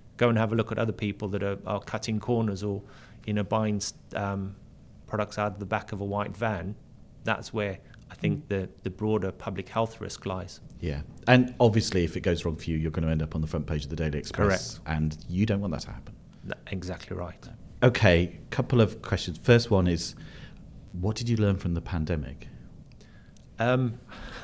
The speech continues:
Speaker 1: <laughs> I think from the pandemic, uh, overall is the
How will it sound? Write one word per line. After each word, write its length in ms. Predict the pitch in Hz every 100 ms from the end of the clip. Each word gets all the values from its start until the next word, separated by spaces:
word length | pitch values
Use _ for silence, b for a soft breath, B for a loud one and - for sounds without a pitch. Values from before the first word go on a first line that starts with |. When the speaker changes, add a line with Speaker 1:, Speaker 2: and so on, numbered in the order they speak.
| B B B
Speaker 1:
<laughs> 720 | - - - - - - -
I 60 |
think 240 | 120 165 -
from 220 | 127 123
the 60 |
pandemic, 760 | - 110 104 104 123 101 - - -
uh, 220 | 104 98
overall 600 | - 117 101 107 120 104 104
is 360 | 107 104 95 - B B B B B -
the 400 | 120 117 110